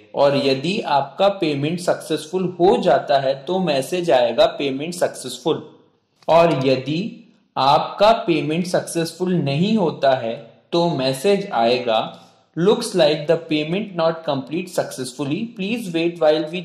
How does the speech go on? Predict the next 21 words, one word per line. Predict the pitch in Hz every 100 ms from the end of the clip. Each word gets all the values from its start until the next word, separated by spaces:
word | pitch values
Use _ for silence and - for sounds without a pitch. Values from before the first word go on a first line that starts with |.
| -
check | 170 170 190
the | 196 156
transaction | 139 143 147 - 190
with | 165 139
the | 147 147
bank।" | 131 110 - - _ _ _ _ _
आइए | 120 120 123 139 208 -
अब | 180 190
हम | 190 190 185
देखते | 156 151 - 190
हैं | 196 151 147
कि | 175
QR | - 160 151 185
code | 202 190 185 -
के | 185 180 170 147
द्वारा | 131 123 117 117 139 - - _ _ _
payment | 160 156 165 202 156
refund | 156 - 208 214 208
कैसे | 175 160 180
करते | 160 131 -
हैं। | 139 139 113 - _